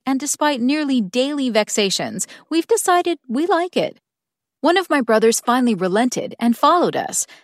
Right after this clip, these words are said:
Now he can see the video of his nephew singing London Calling into an unplugged microphone while wearing banana pajamas.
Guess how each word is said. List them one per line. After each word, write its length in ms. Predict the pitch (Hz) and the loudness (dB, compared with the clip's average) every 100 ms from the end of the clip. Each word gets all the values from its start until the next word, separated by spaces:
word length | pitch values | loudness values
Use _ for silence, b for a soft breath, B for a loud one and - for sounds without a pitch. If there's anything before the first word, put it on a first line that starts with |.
| B B | B B
Now 420 | 233 294 226 196 | 2 2 0 -2
he 240 | 214 311 320 | -2 -2 -2
can 160 | 330 | -2
see 160 | 294 269 | -2 0
the 80 | 208 | 2
video 360 | 220 233 226 | 2 4 4
of 160 | - 170 | 4 0
his 180 | 147 214 | -2 -2
nephew 340 | 214 220 208 | -2 -2 -4
singing 380 | - 180 165 151 | -2 -4 -4 -2
London 400 | 208 262 262 226 | 0 2 0 -2
Calling 420 | 214 208 240 262 | 0 2 2 -2
into 260 | 190 196 175 | -2 -2 -2
an 120 | 170 | 0
unplugged 480 | 233 226 226 185 214 | 0 0 0 -2 0
microphone 640 | 247 240 190 156 147 214 | -2 -2 -4 -4 -4 -2
while 240 | 240 254 | 0 0
wearing 320 | 254 285 311 285 | 0 -4 -4 -2
banana 360 | 269 269 294 | 0 0 -2
pajamas. 640 | 226 175 170 151 - - | -2 -2 -2 -2 -4 -6